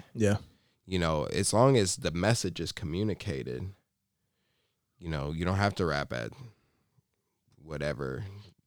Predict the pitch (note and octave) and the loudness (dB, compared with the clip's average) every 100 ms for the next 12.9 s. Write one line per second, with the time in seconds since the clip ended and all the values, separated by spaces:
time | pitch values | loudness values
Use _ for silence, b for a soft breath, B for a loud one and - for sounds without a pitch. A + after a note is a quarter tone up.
0 | _ A2 G#2+ - D#2 - E2 - B2+ A#2 | _ -4 -2 -2 -4 -4 -4 0 2 4
1 | C#3 G#2+ A2 A2 G#2 G#2 G2 - B B | 4 4 2 2 4 2 0 -2 B B
2 | - C#3 C#3 - G#2+ - - A#2 C#3 G2 | 2 6 8 8 6 2 4 4 6 4
3 | F2 E2+ E2+ G2 A2 C2 C#2+ C2+ A#1 A1 | 2 -2 -2 0 0 -2 -6 -6 -6 0
4 | G#2+ G#2+ E2+ G2+ G2 G2+ E2+ E2+ E2+ - | 4 4 4 2 2 2 2 0 -2 -6
5 | b b b - F#2 - F2 E2 - F#2 | b b b -6 -4 -2 -4 -2 -2 -2
6 | - E2 F#2+ A2+ A#2+ B2+ C3 C3+ - B2+ | 0 0 4 6 6 6 4 2 0 0
7 | A#2+ A#2+ B2 C3+ C3+ C#2 D2+ G2+ A2+ A#2 | 2 4 6 4 4 2 0 2 2 2
8 | A#2 A2+ A#2+ B2 A#2 B2+ B2 B2 B2+ B2 | 2 2 0 -2 -4 0 0 2 2 2
9 | A#2 F#2+ - A2 A#2+ A2 G#2+ b b b | 2 2 2 2 2 2 0 b b b
10 | - C3+ D#3+ C#3 B2+ - F2+ G2 A2 F#2 | 4 8 8 8 6 4 4 6 6 4
11 | F2 E2 - C#2+ - G2+ A#2 G2 G#2+ A#2 | 0 -4 -2 -6 -2 2 2 2 6 6
12 | A#2+ A#2 B2 A2 F2+ A2 - G2 F2+ | 6 4 4 2 2 0 2 0 0